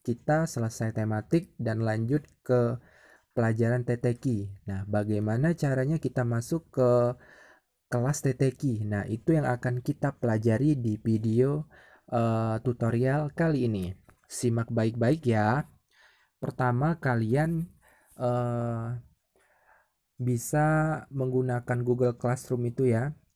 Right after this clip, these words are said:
Ada dua cara. Kalian bisa mendownload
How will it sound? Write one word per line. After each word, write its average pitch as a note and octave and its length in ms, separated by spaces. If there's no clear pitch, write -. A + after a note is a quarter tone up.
Ada A#2+ 160
dua A#2+ 240
cara. A#2+ 560
Kalian A#2+ 480
bisa A#2 400
mendownload C#3+ 880